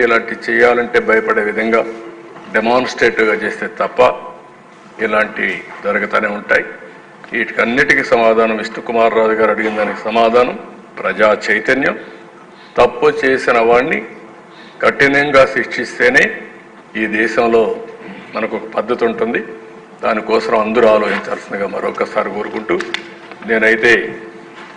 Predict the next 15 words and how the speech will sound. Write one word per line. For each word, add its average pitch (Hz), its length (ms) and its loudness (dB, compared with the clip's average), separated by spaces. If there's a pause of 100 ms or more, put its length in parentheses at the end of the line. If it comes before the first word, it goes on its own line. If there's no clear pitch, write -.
కొంత 113 220 -2
ఎక్సర్సైజ్ 113 560 2
కూడా 110 180 0
చేశాను 104 420 0
డిపార్ట్‌మెంట్‌తో, 104 560 -4 (1040)
నాకుండే 113 420 2
అనుభవంతో 110 400 0
కూడా. 110 180 2
ఎందుకంటే 107 320 -2
ఇవన్నీ 107 340 -2
కూడా 113 160 4 (1160)
వదిలేస్తే 131 580 2 (1080)
దొంగలు 113 320 0
తప్పించుకుంటారు. - 640 -8 (1040)
కానీ 117 280 2